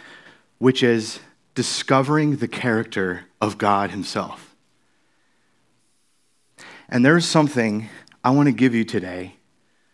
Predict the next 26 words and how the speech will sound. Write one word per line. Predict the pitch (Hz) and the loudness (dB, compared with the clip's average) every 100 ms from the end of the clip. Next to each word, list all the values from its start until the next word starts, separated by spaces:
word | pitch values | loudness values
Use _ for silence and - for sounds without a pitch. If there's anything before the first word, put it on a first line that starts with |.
| _ _ _ - | _ _ _ -4
something | 151 143 135 131 127 | 0 2 2 2 2
that | 110 113 | 0 -2
I | 117 135 | 2 2
believe | 131 143 123 113 107 | 2 0 2 0 -2
will | 107 | -8
change | 98 - 135 139 139 | -8 -6 0 0 0
your | 113 | -2
life. | 95 87 - - - _ _ _ _ _ _ _ _ _ _ _ _ _ _ _ _ _ _ _ _ _ _ _ - - - _ | -6 -10 -16 -20 -20 _ _ _ _ _ _ _ _ _ _ _ _ _ _ _ _ _ _ _ _ _ _ _ -20 -20 -20 _
Does | - 143 | -6 0
anyone | 156 170 165 | 2 4 4
know | 151 151 151 151 - | 6 6 4 2 2
what | 123 110 | 2 4
this | 123 - | 0 0
is? | 101 - - - - - - _ _ _ _ _ _ _ - _ _ _ _ _ _ _ _ _ _ _ _ _ - | -6 -6 -10 -12 -16 -20 -20 _ _ _ _ _ _ _ -20 _ _ _ _ _ _ _ _ _ _ _ _ _ -18
It's | - | -6
not | 120 123 | 0 0
a | 131 | 0
trick | 170 | 0
question. | 147 127 135 135 | 0 -2 -4 -6
Yes, | - 123 - - - _ | 0 0 0 -10 -12 _
it's | _ | _
a | 123 | -2
Bible. | 113 107 90 87 | 0 -2 -6 -12
<laughs> | - - - - - - - | -16 -18 -18 -18 -18 -10 -4
Okay? | 110 - - - - - | -2 -4 -14 -20 -20 -4
And | 131 139 135 131 | 4 6 6 4